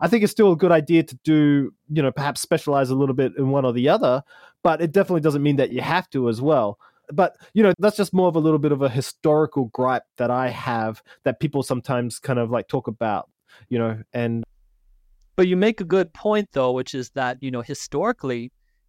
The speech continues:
Speaker 2: yeah, you do see combinations, right? Like, even in the Shanghan Lun, we have a lot of combination, but we see situations in which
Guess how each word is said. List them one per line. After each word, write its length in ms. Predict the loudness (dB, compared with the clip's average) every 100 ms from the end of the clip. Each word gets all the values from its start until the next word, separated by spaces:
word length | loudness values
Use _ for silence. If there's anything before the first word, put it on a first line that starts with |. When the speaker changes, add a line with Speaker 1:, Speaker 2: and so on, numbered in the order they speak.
| -4
Speaker 2:
yeah, 80 |
you 160 | -4 -2
do 140 | -4
see 400 | -6 -4 -4 -4
combinations, 800 | -6 -6 -4 -4 -4 -6 -10 -14 -4
right? 220 | -4 -2
Like, 160 | -8 -8 -6
even 220 | -2 -2
in 80 | -4
the 80 |
Shanghan 480 | -4 -6 -6 -6 -6
Lun, 320 | 0 0 0 -14 _ _ _ -6
we 100 | 0
have 160 | 0 0
a 60 |
lot 280 | 0 2 0
of 140 | -2
combination, 880 | -6 -6 -4 -4 -6 -6 -8 -8 -8 -14 _ _ -10
but 100 | -8
we 120 | -6
see 400 | -8 -6 -6 -8 _ _ _ _
situations 880 | -14 -8 -6 -2 -2 -2 -4 -6 -6
in 100 | -6
which 400 | -4 -6 -10 -20